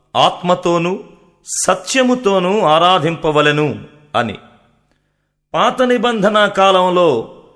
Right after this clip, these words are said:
దేవునిని ఆరాధించడానికి స్థలానికి ఒక ప్రత్యేకత ఉండేది.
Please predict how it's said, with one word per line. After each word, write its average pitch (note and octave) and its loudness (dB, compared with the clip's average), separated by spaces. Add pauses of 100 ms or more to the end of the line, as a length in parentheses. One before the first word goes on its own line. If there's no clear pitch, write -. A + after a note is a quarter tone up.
(540)
దేవునిని A3+ 2
ఆరాధించడానికి F3 0 (960)
స్థలానికి G#3 0
ఒక G#3 -4
ప్రత్యేకత F#3 0
ఉండేది. E3+ 0